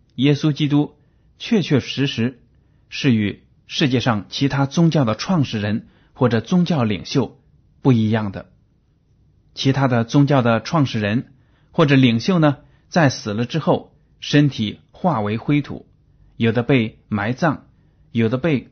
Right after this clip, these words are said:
火葬。但是呢，耶稣基督从死里复活。如果基督能够从死里复活，那么所有信靠他的人都能够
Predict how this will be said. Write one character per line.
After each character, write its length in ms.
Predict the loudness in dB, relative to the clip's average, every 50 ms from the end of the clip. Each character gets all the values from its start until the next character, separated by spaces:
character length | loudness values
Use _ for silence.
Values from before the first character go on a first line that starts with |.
| _ _ _
火 300 | _ -14 -10 -10 -10 -6
葬。 300 | -4 -4 -4 -4 -6 -12 _ _ _ _ _ _ _ _ _ _ _ _ _ _ _
但 180 | -4 -4 -4 -2
是 100 | -2 -2
呢， 180 | -2 -2 -4 -8 _ _ _ _ _ _
耶 160 | 2 2 2 4
稣 180 | 2 0 0
基 160 | 0 0 0
督 300 | 2 2 2 0 -2 -6 _ _ _ _ _ _
从 260 | -6 -4 -2 -2 -4
死 320 | -4 -8 -6 -2 0 0
里 240 | 0 0 -4 -6 -10 _ _
复 240 | _ -6 -4 -4
活。 380 | -4 -4 -6 -10 -10 -10 -12 _ _ _ _ _ _ _ _ _ _ _ _ _ _ _ _ _
如 180 | 0 2 2 4
果 360 | 4 4 4 2 -2 -8 _ _
基 180 | 0 2 4 4
督 160 | 6 4 6
能 140 | 4 4 4
够 140 | 4 2
从 220 | 2 2 2 2 2
死 200 | 2 2 2 4
里 120 | 4 2
复 160 | 2 0 -2
活， 380 | -2 0 -2 -2 -2 -4 -8 _ _ _ _ _ _ _
那 140 | -2 0 2
么 240 | 2 0 -2 -4 -10 _ _ _ _ _
所 260 | -20 -10 -4 0 0
有 160 | 2 2 0 -2
信 320 | -4 -2 0 0 0 0
靠 200 | 0 -2 -2 -2
他 160 | -2 -2 -2
的 100 | -2 -2
人 300 | -2 -2 -4 -4 -4 -6 _ _ _ _ _ _ _ _ _
都 160 | 0 2 4 4
能 180 | 4 4 2
够 340 | 2 0 0 -2 -4 -10 _